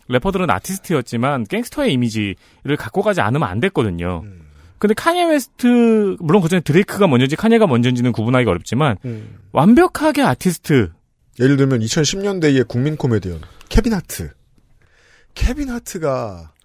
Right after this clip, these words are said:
Speaker 2: 단독으로 행사하면 딱 그런 분위기예요. 생긴 것도 비슷해가지고
Speaker 1: 음.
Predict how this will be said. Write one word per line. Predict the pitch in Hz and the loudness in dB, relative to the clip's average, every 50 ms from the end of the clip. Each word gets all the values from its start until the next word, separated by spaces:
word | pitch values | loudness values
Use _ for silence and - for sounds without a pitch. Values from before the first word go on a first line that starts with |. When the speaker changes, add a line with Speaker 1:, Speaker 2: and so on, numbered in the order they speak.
| _ _ _ | _ _ _
Speaker 2:
단독으로 | - - 135 143 165 151 143 139 127 120 117 | -12 -10 -8 -6 -6 -6 -4 -4 -4 -4 -6
행사하면 | 147 170 160 156 139 113 98 92 87 87 85 82 80 90 _ | -8 -10 -10 -10 -10 -10 -12 -16 -18 -20 -20 -20 -20 -12 _
딱 | - 208 226 - | -4 -4 -4 -2
그런 | - 160 156 139 | -2 -2 -2 -2
분위기예요. | 120 117 117 110 - 87 82 78 71 _ _ _ _ _ _ _ _ _ _ | -4 -8 -10 -14 -16 -20 -20 -20 -20 _ _ _ _ _ _ _ _ _ _
생긴 | - - 208 254 233 | -8 -6 -4 -2 -2
것도 | 226 - 151 | -2 -2 -4
비슷해가지고 | - 147 143 113 156 147 - - 170 165 160 131 135 104 104 95 - | -8 -8 -6 -4 -4 -4 -2 0 2 2 2 2 0 -8 -10 -10 -8
Speaker 1:
음. | 107 104 101 104 104 104 | -6 -6 -6 -6 -8 -12